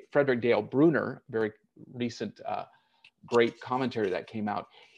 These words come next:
he actually says, "I'm warming to this idea that maybe it represents the, the unity,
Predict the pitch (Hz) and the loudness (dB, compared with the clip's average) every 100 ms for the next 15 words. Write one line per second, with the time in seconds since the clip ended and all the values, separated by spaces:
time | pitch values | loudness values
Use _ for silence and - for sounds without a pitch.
0 | - - 208 254 220 127 147 - 139 131 | -20 -6 -2 -2 -2 0 -2 -4 -2 -2
1 | 120 127 127 - 165 151 156 196 208 208 | 0 -2 -2 -2 -4 -2 -2 -2 -2 -2
2 | - 123 110 - 98 95 101 95 104 - | -4 -6 -8 -4 -6 -6 -8 -8 -10 -10
3 | 120 165 185 165 131 139 135 120 120 107 | -6 -6 -2 -4 -4 -6 -6 -2 -2 -4
4 | - - - _ _ 113 127 120 123 110 | -12 -20 -20 _ _ -4 -4 0 0 0
5 | 113 180 262 220 113 - - | -2 -2 0 0 -2 -8 -14